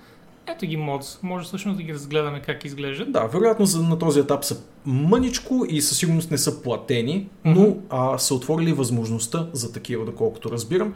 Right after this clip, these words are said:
Speaker 2: И това е само началото.
Speaker 1: Виждам, че вече има десетки потребители, които са се възползвали.
Speaker 2: <gasps>
Speaker 1: A K всички потребители, които имат Mac Commander пет.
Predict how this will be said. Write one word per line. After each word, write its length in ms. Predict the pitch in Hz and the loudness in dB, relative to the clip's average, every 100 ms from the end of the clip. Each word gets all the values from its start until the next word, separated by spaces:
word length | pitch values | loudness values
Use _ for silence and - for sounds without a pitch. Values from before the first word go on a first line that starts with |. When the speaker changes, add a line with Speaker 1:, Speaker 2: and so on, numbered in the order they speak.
| - - - 196 | -10 -20 -8 -2
Speaker 2:
И 180 | 208 208 | -2 2
това 160 | 220 | 2
е 60 | 220 | 4
само 260 | 233 226 | 2 2
началото. 560 | 220 214 220 165 185 - | 2 0 2 2 2 -6
Speaker 1:
Виждам, 300 | 165 151 151 | -6 -6 -6
че 100 | 147 | -4
вече 180 | 156 160 | -4 -2
има 100 | 156 | -6
десетки 600 | 127 113 - - - - | -6 -6 -4 -4 -4 -6
потребители, 640 | 135 135 127 127 139 127 | -6 -6 -6 -8 -8 -10
които 240 | - 143 - | -10 -14 -14
са 80 | - | -18
се 180 | - | -14
възползвали. 600 | 135 123 294 151 135 135 135 - - | -12 -6 0 2 0 -4 -6 -12 -20
Speaker 2:
<gasps> 240 | - - | -20 -4
Speaker 1:
A 220 | 170 165 | 0 0
K 300 | 165 180 165 | 0 -2 -2
всички 400 | 170 247 - 202 | -4 -6 -4 -6
потребители, 560 | 196 156 143 147 180 180 | -6 -4 -4 -4 -6 -6
които 240 | 165 151 | -6 -4
имат 220 | 160 165 170 | -4 -4 -4
Mac 300 | 160 156 - | -4 -4 -8
Commander 480 | 143 135 131 131 123 - - - | -10 -8 -6 -6 -8 -12 -18 -10
пет. 300 | 135 - | -10 -10